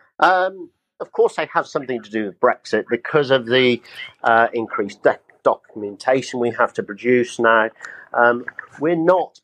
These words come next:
per se complaining about that. We knew that would happen. That was always going to happen. But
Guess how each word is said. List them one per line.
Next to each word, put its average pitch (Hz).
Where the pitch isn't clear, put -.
per 135
se 117
complaining 123
about 120
that. 131
We 143
knew 143
that 117
would 123
happen. -
That 139
was 123
always 139
going 127
to 98
happen. 92
But 127